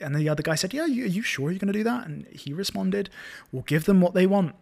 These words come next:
So again, supply comes to demand. It's the, the idea that our demands are starting to grow, our demand for convenience, our demand for, um, these kind of hedon-, hedonistic, um,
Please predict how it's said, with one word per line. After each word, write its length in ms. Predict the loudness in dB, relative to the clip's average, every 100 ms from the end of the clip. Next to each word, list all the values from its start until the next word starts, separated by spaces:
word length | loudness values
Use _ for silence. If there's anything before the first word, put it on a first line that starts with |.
| _
So 320 | -2 0 0
again, 400 | -2 -2 -2 -2
supply 460 | -6 -8 -6 -4 -2
comes 240 | -2 -2
to 80 | -2
demand. 480 | -2 0 2 0 -4
It's 160 | -8 -8
the, 240 | -8 -8
the 140 | -6 -4
idea 320 | -4 -4 -6
that 80 | -4
our 160 | -4
demands 580 | -6 -6 -2 0 2 0
are 100 | -2
starting 320 | -2 -6 -6
to 120 | -10
grow, 340 | -6 -4 -2 -4
our 240 | -4 -6 -6
demand 400 | -6 -6 -6 -8
for 80 | -10
convenience, 600 | -8 -8 -6 -6 -8 -10
our 120 | -8
demand 420 | -8 -8 -8 -10
for, 340 | -8 -6 -6 -10 -18 -14 -6
um, 200 | -4 -4
these 120 | -6
kind 160 | -8
of 80 | -10
hedon-, 400 | -8 -6 -6 -6
hedonistic, 880 | -2 0 2 0 0 -2 -6 -10 -16 -16 -18 -10 -8
um, 480 | -6 -8 -14 -16